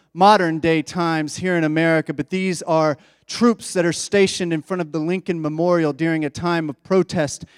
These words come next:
in Washington, D C, after some of the, the racial injustice that came to the public eye just a few years ago. A show of force, right? Communicating, "Don't get out of line because we are powerful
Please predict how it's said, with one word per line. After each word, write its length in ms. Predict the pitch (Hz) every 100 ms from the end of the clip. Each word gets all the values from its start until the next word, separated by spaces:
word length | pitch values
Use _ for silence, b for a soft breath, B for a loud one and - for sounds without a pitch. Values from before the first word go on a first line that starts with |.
| b
in 140 | - 147
Washington, 640 | 147 170 - 160 - 151
D 160 | 156 151
C, 380 | - 196 180
after 280 | 160 151 156
some 300 | 147 - 175
of 160 | 160 131
the, 200 | 156 135 b b b
the 120 | 170
racial 420 | 180 196 - 180
injustice 640 | 170 135 175 170 - 165 -
that 180 | 165 -
came 280 | 190 180 160
to 120 | 175
the 100 | 143
public 420 | - 175 151 147
eye 340 | 156 165 170 151
just 260 | 156 -
a 20 | 151
few 240 | - 156
years 380 | 139 160 165 151
ago. 380 | 123 127 110 113 _ _ _ _
A 80 | 165
show 340 | - - 214
of 100 | 190
force, 560 | - - 233 196 147 -
right? 260 | 170 196 196
Communicating, 840 | 190 190 220 214 214 196 180 156 b b b
"Don't 320 | - 139 202 196
get 140 | 233
out 120 | 240
of 60 | 247
line 580 | 226 180 135 107 123 139 _ -
because 300 | 151 160 143
we 120 | 185
are 80 | 170
powerful 640 | 190 202 190 - 123 -